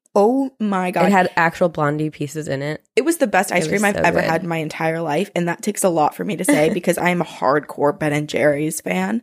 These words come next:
Speaker 2: <gasps>
Speaker 1: and defend them through and through to
Speaker 2: You're
Speaker 1: the
Speaker 2: a
Speaker 1: day I
Speaker 2: Vermont
Speaker 1: die.
Speaker 2: girl.
Speaker 1: But I'm also Diagon Alley's salted caramel blondie fan.
Speaker 2: What was the place called? It was, like,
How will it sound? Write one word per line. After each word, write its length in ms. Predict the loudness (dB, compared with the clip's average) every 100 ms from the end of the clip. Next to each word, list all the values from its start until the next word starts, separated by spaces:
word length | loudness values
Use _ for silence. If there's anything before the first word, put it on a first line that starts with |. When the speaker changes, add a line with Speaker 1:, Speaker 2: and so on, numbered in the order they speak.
| _
Speaker 2:
<gasps> 80 | -2
Speaker 1:
and 720 | -2 -2 -4 -8 0 0 0
defend 460 | -4 0 0 0
them 240 | -2 -2 -4
through 340 | -6 0 0
and 120 | 0 0
through 180 | 0
to 60 | 4
Speaker 2:
You're 280 | 4 6 4
Speaker 1:
the 80 | 4
Speaker 2:
a 20 |
Speaker 1:
day 0 |
I 40 |
Speaker 2:
Vermont 260 | 4 4 4
Speaker 1:
die. 100 | 4 4
Speaker 2:
girl. 440 | 6 4 2 -2 -8 -18 -20 -6 2
Speaker 1:
But 520 | 2 2 -4 -14 -14 _ -2
I'm 260 | 0 0 2
also 680 | 2 2 -2 0 0 0 -6
Diagon 400 | -4 -2 -2 -2
Alley's 680 | -4 -4 -2 -2 -2 -4 -4 _ _ _ -2
salted 260 | -2 0
caramel 220 | -4 -4 -6
blondie 300 | -6 -6 -8
fan. 200 | -12 0
Speaker 2:
What 140 | 4
was 120 | 4 4
the 120 | 0
place 260 | 2 2 0
called? 360 | -6 -6 -6
It 40 | -8
was, 120 | -8
like, 240 | -8 -10